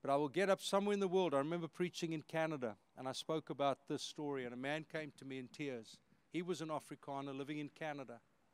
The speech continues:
And he just wept before me as God ministered to him. My story, silly little story. But God used it in their lives. Your story matters. Dana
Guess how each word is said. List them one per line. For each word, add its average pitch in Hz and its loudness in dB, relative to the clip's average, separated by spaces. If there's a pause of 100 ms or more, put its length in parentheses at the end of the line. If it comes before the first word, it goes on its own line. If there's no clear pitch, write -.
(840)
And 127 -8
he 139 -4
just 147 -2
wept 156 6
before 151 -4
me 135 -8
as 117 -8
God 139 0
ministered 139 -6
to 135 -8
him. 110 -6
My 160 2
story, 196 -2
silly 208 2
little 196 0
story. 151 -2 (1500)
But 107 -12
God 135 0
used 135 -4
it 123 -6
in 120 -4
their 117 -6
lives. 110 -6
Your 160 0
story 127 -4 (500)
matters. 104 -6
Dana 185 8